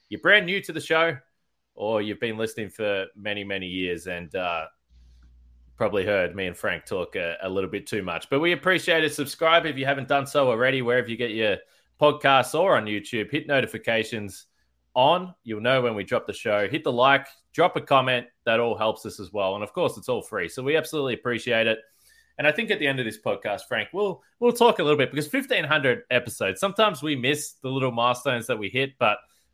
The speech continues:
when I realized it was fifteen hundred, I sent you a message and said, "Hey, Frank, what do you reckon? We, uh, podcast tonight." It's, uh, it's pretty cool, honestly, for something that we enjoy doing. We get to hang out as much as we do.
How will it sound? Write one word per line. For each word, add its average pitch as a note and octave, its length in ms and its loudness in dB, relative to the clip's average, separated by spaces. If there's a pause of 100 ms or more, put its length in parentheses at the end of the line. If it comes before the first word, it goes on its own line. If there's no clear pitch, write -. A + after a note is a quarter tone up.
when B2 140 2
I A#2+ 40 8
realized D#3+ 480 4
it D#3 60 -2
was A#2+ 120 -4
fifteen C#3+ 360 -4
hundred, B2 320 0
I G2+ 80 2
sent E3 240 -2
you C#3 100 -2
a A#2 60 -2
message A2+ 340 -2
and G#2+ 100 -10
said, A2+ 200 -2
"Hey, F3 120 6
Frank, G#2+ 320 0
what D#3+ 100 -2
do E3+ 40 -2
you C3 100 0
reckon? E2+ 280 -4
We, F#2 180 -10
uh, F#2+ 160 -2 (100)
podcast G#2 460 0 (640)
tonight." G2+ 440 2
It's, F#2+ 200 -6
uh, F#2 360 0 (160)
it's F3+ 100 -4
pretty D#4+ 200 -2
cool, B3+ 180 6
honestly, C3+ 480 2
for A#2 160 -6
something A#2 320 -6
that G#2+ 120 -2
we C3+ 160 0
enjoy A#2 280 -2
doing. G2+ 300 -2
We G#2 100 -6
get G#2+ 140 -4
to F#2+ 100 -10
hang G#2 180 -6
out F#2 220 0 (480)
as G2 160 -6
much G#2+ 240 -2
as F#2 120 -8
we F#2 100 -8
do. G#2+ 340 0